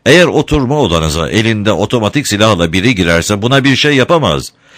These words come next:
Güvenlik denilen şeyin bir işe yaraması için sizin ve kocanızın bazı şeylere dikkat etmeniz,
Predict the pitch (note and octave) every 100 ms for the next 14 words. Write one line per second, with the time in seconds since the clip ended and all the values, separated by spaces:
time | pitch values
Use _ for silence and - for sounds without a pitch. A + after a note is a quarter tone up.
0 | - - F2+ C#3+ D#3 D#3+ - G#2 D#2+ D2
1 | D#2+ D#2+ - D2+ D#2+ E2+ G#2 A2 C3 C#3
2 | F2 E2 E2+ F2+ E2 - G#2+ G#2+ - C3+
3 | C3+ F3 E3 D#3 D3 D3+ D3+ C#3 C#3+ C#3+
4 | D#3+ C3 B2+ B2+ G2 G#2+ E2+ F2 - E2
5 | G2+ F2+ G#2 G#2+ G#2+